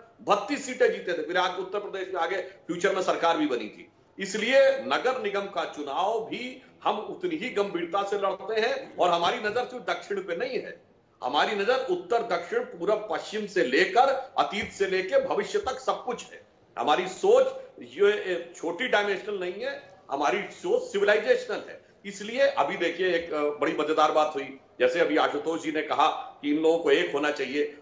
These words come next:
अंजना जी, हम लोग अभी break से पहले जो बात कर रहे थे ना कि सब में जवाली कवाली हो रही है, तो सब लोग अलग-अलग सुर मिलाकर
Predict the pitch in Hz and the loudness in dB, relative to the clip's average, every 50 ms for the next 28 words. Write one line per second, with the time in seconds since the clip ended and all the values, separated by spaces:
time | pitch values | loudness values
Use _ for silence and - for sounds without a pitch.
0 | - - 131 156 165 180 175 165 165 180 160 147 165 170 175 175 170 - 160 156 | -6 -4 -2 2 2 2 2 4 4 2 2 2 0 0 0 0 0 0 0 0
1 | 156 165 170 156 - 143 151 156 - 170 160 143 135 139 156 156 147 156 156 151 | 0 -2 -2 -2 0 0 0 0 0 -2 -2 0 0 0 0 0 2 2 2 0
2 | - - 156 156 156 151 147 - 175 170 165 151 - - - - - - 151 - | 0 -2 -4 -4 -4 -4 -4 -4 -4 -2 -2 -4 -4 -6 -10 -16 -12 -8 -2 2
3 | 170 151 165 170 160 156 151 143 151 156 156 - 160 151 147 143 147 175 175 170 | 2 4 4 4 4 4 4 4 2 0 -2 -4 -2 -2 0 0 0 0 0 0
4 | 175 180 175 - 135 - - - - - - - _ - - 208 214 - - 185 | 0 0 -2 -2 -2 -4 -6 -8 -14 -20 -20 -20 _ 2 4 4 4 4 2 0
5 | 180 180 190 214 220 220 - 156 175 202 208 202 202 208 208 - - - 214 220 | 0 2 4 4 4 4 2 0 0 0 0 0 -2 -2 -4 -6 -8 -8 -6 -4
6 | 214 185 170 160 147 139 139 156 - - 135 107 104 135 151 - - | -4 -4 -4 -4 -2 0 -2 -2 -2 -4 -6 -6 -6 -6 -8 -10 -14